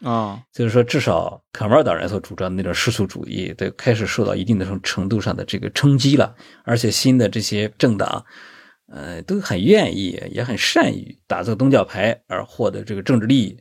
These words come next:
Speaker 2: 至少获得选票嘛。
Speaker 1: 去做动员。
Speaker 2: 对，做，做一种动员。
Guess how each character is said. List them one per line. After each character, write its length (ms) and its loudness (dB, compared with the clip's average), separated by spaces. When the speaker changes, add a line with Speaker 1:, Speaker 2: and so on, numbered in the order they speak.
Speaker 2:
至 100 -2
少 140 0
获 140 0
得 80 0
选 180 -6
票 220 4
嘛。 80 -8
Speaker 1:
去 120 -4
做 140 4
动 220 2
员。 200 0
Speaker 2:
对， 280 2
做， 300 0
做 140 -2
一 80 -4
种 140 -8
动 140 -4
员。 200 -8